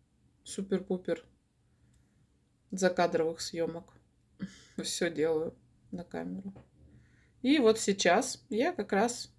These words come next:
дорисовываю то, что я забыла. Я уже начала наносить на него маркер, как вы видите, и вспомнила, <laughs> что я ему ещё один биви не дорисовала. Но ему чё-то не хватает спереди.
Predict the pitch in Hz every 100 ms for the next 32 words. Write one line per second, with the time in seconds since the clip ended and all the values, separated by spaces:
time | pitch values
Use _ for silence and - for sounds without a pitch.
0 | - 190 190 185 - 294 269 226 220 233
1 | - - 226 262 233 202 214 214 - _
2 | - - _ _ _ _ _ _ _ _
3 | _ _ - 196 202 196 202 196 196 185
4 | 175 - 185 185 185 196 185 175 170 165
5 | 170 285 320 170 - _ _ _ _ 165
6 | - 160 160 156 - - 190 - 190 -
7 | - 220 220 202 196 196 - - - -
8 | - - - - 202 196 202 196 185 185
9 | 185 185 190 185 185 170 165 165 165 185
10 | - 165 160 165 170 _ _ _ _ _
11 | _ _ _ _ _ _ - _ 196 202
12 | 202 - 320 330 302 285 247 247 233 190
13 | 165 - - 160 156 190 190